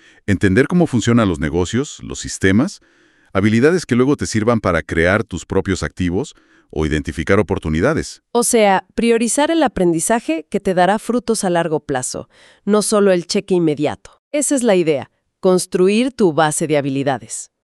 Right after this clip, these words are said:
Speaker 1: Tiene lógica. Y, eh, mencionaste algo de estructuras legales, como las corporaciones.
Speaker 2: Sí,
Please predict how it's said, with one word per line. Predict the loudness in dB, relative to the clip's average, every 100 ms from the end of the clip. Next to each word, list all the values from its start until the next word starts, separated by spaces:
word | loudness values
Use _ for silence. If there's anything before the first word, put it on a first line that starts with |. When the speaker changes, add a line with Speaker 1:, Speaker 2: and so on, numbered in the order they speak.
| _ _
Speaker 1:
Tiene | 2 4 6
lógica. | 2 0 -6 -6 -10 -20 -20 _
Y, | 4 6 6
eh, | 6 4 4 2 0 -2
mencionaste | 2 2 4 4 4 4 4
algo | 4 4 2
de | 4 2 0
estructuras | -4 -6 -4 0 0
legales, | 0 0 0 0 -4
como | -6 -6 -6 -6 -10
las | -10 -10 -10 -12
corporaciones. | -8 -6 -6 -6 2 2 2 -2 -16 _ _ _
Speaker 2:
Sí, | -4 -2 -2